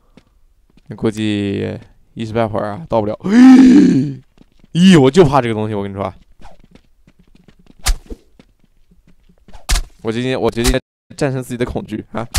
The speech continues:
我杀一只。哦，这是什么？这是什么？空气墙啊。等会儿那个，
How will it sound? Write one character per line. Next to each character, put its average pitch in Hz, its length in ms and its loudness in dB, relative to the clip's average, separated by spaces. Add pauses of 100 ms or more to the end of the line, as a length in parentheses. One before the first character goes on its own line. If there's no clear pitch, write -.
(360)
我 113 80 -6
杀 123 240 -2
一 117 100 -4
只。 113 100 -10 (1700)
哦， 143 160 -2
这 165 120 -6
是 139 40 -4
什 117 80 -8
么？ 101 120 -18 (1400)
这 - 80 0
是 180 80 -4
什 117 100 -10
么？ 98 100 -14 (1700)
空 147 100 -6
气 143 120 -12
墙 113 180 -8
啊。 151 100 -10 (3250)
等 175 140 0
会 165 60 4
儿 139 60 0
那 214 120 -2
个， 135 180 -2